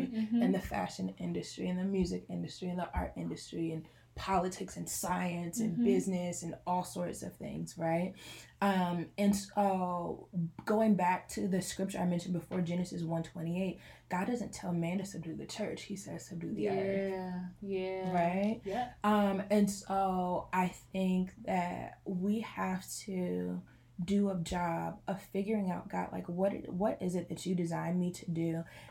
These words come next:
Speaker 2: And even, um, and I don't know, people may or may not agree with this, but this is actually at the core of one of my businesses,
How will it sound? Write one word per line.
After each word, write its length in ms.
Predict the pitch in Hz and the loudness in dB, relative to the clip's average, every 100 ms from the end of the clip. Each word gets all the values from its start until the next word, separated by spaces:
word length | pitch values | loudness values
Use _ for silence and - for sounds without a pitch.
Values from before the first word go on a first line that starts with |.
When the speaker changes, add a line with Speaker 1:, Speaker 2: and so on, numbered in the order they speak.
| - | 2
Speaker 2:
And 100 | 220 - | 4 4
even, 520 | 240 262 240 220 214 - | 4 6 6 4 4 2
um, 540 | 196 190 180 175 175 147 - - - - - | 0 2 0 -2 -4 -6 -10 -20 -20 -20 0
and 320 | 240 214 202 - | 6 6 6 2
I 60 | 285 | 4
don't 140 | 311 | 6
know, 120 | 180 | 4
people 300 | 170 311 - | 2 -2 4
may 200 | 202 190 | 6 6
or 100 | 185 | 4
may 160 | 180 175 | 4 4
not 260 | 170 165 | 2 0
agree 280 | 175 165 170 | 0 0 0
with 220 | 165 165 | 2 0
this, 300 | - 170 165 | -2 -2 -2
but 480 | - 180 175 165 - - - - _ - - - | -6 -2 2 2 0 -8 -20 -20 _ -20 -18 -6
this 200 | 202 220 | 6 8
is 140 | 220 196 | 8 4
actually 400 | 175 185 - 175 | 2 2 2 0
at 260 | 170 180 170 | 2 0 -2
the 80 | 170 | -6
core 480 | - 170 175 160 - | -4 0 2 0 0
of 380 | 175 175 175 170 - - | 0 2 0 -2 -10 -2
one 220 | 180 190 | 4 6
of 60 | 185 | 6
my 140 | 175 165 | 4 2
businesses, 800 | 165 160 170 165 - 185 233 | 0 2 0 0 -4 -2 -2